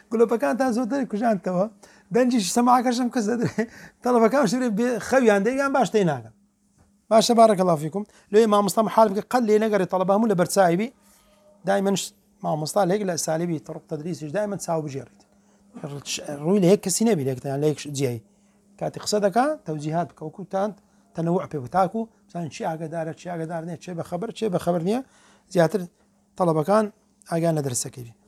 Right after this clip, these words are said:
باش برا. زعم الصحابة شون؟ بوكو خوي صحابة برزقان هم ينبوش خوي نقل عندك. ده فرمي كان الرسول صلى الله عليه وسلم يصلي بنا. بيش نيجي بيه ما ذكر. فيقرأ في الظهر والعصر. بس نيجي عصر ذكاته. في ركعتين أولين بفاتحة الكتاب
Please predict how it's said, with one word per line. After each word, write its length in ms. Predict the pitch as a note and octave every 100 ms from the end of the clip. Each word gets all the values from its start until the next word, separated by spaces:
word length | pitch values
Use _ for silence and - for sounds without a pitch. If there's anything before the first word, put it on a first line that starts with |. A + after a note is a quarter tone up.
| _ -
باش 320 | F3+ F3 -
برا. 160 | B2 - _ _ -
زعم 200 | G3 A3
الصحابة 440 | - E3 D#3+ E3+
شون؟ 280 | - A3 B3 - _ _ _ _ _ _ _ _ _ _ F3
بوكو 220 | E3+ D#3+
خوي 200 | F3+ F3
صحابة 300 | - D3+ D#3+
برزقان 400 | D#3 D3+ D3+ D3+
هم 120 | E3+
ينبوش 340 | E3+ E3 - D#3 C#3+
خوي 260 | - G3 G3+ _ -
نقل 200 | A#2 C#3
عندك. 200 | C3+ C3
ده 120 | D3+
فرمي 240 | E3 A3+ A3
كان 160 | B3
الرسول 320 | A3+ D#3+ D#3+
صلى 120 | C3 G#3
الله 80 |
عليه 80 | G#3
وسلم 240 | E3 A#3+ A3+
يصلي 140 | F#3+
بنا. 340 | D#3 C3 A#2 -
بيش 160 | A3+ F#3
نيجي 180 | A3
بيه 140 | F3+ E3
ما 100 | C#3
ذكر. 200 | B2 - - - - -
فيقرأ 380 | - C4+ A#3+ -
في 100 | -
الظهر 340 | E3+ G#3 F3+
والعصر. 520 | G3 E3+ D3+ - C3
بس 280 | C3 F#3+ -
نيجي 220 | F3+ D#3
عصر 260 | E3 - C#3
ذكاته. 380 | C3 B2+ B2 A#2+
في 100 | -
ركعتين 380 | E3+ E3+ G3 G3+
أولين 500 | F3+ E3 D#3+ D#3+ C#3
بفاتحة 480 | C#3 E3+ D#3+ E3 F3
الكتاب 540 | F3 D#3+ F#3+ A#3 B3+